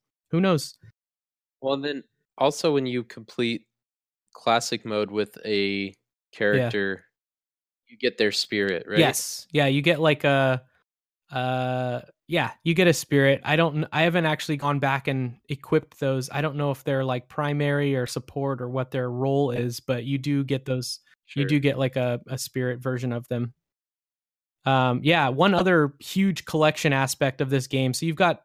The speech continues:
Speaker 1: thirteen hundred spirits to collect. You've also got music. So Sakurai made a point to show off the music section during one of the Nintendo Directs, claiming that there would be over eight hundred individual tracks to listen to, uh, most of which are unlocked from the beginning, but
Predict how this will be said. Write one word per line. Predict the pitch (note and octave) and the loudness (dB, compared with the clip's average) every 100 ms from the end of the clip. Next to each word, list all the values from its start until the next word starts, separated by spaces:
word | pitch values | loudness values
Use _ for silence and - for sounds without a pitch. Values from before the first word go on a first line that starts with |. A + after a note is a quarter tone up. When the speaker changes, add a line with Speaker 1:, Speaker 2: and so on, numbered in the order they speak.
| _ | _
Speaker 1:
thirteen | G3 F3 F#3+ | -2 -2 0
hundred | F3+ D#3+ - | 4 2 0
spirits | - E3+ D#3 - | 0 4 4 2
to | C#3+ | -6
collect. | - B2 A#2+ - _ _ _ _ | -4 -4 -4 -8 _ _ _ _
You've | D3+ F#3 | 0 2
also | G3 - F#3 | 2 2 2
got | D#3+ D3+ C#3 _ | 4 2 0 _
music. | D#3 F#3+ A3 C#3 B2+ - | 0 2 2 2 -2 -4
So | - C#3+ | -4 -2
Sakurai | - E3 E3+ F3+ D#3+ D3+ C#3+ _ _ | 0 -2 0 0 2 2 -2 _ _
made | D3+ D3+ | -2 0
a | |
point | D3+ E3 D#3 | 0 0 0
to | D3 | -2
show | - D#3 | 0 0
off | D3 C3+ | 2 0
the | - | -2
music | D3 F3 E3 | 0 0 -2
section | - C#3+ C3 C#3+ | -4 -4 -4 -4
during | C3+ C#3 C#3 | -2 -2 -2
one | C#3 | -2
of | C3+ | -2
the | C3+ B2+ - | -2 -4 -4
Nintendo | D3 C#3+ C#3+ C3+ | -6 -4 -2 -2
Directs, | C3 C3 B2+ C3 - _ _ _ - | -2 -2 -2 -4 -14 _ _ _ -8
claiming | - D#3 D3+ | -2 0 0
that | D3 C#3+ | -2 -2
there | |
would | D3 C#3 | -2 0
be | C#3+ | -2
over | C3 C#3 C#3+ - - | -2 -4 -4 -6 -4
eight | E3 - | -4 -4
hundred | - A3 F3+ D#3+ D3+ | -2 0 4 4 2
individual | F#3 F3 E3 E3 D#3 | 0 2 2 0 -2
tracks | D3 - G3 G3 - | -2 0 0 0 -2
to | |
listen | D3 C3+ C#3+ | -2 0 -2
to, | C3 C#3 C3+ C3+ _ _ | -2 -2 -2 -4 _ _
uh, | B2+ C3 C3+ | -4 -4 4
most | G#3+ G3+ | 4 4
of | F3+ | 2
which | E3 - | 0 2
are | D3 | 2
unlocked | D3 C#3+ C3 | 2 0 0
from | D3 | -2
the | C#3 | -2
beginning, | C3+ C#3 D3 C3+ C3 | -2 0 0 0 0
but | C3+ | 0